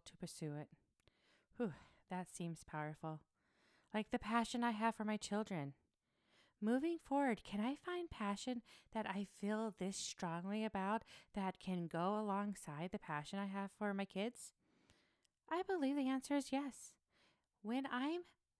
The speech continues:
talking about passion and purpose, I'm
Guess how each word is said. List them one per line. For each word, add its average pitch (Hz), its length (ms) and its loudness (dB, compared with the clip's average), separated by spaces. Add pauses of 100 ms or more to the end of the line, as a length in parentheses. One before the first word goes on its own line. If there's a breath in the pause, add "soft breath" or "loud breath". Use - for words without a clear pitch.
(420)
talking 254 480 0
about 214 320 0
passion 175 540 -4
and 175 160 -4
purpose, 151 520 -6 (300 loud breath)
I'm 233 300 -2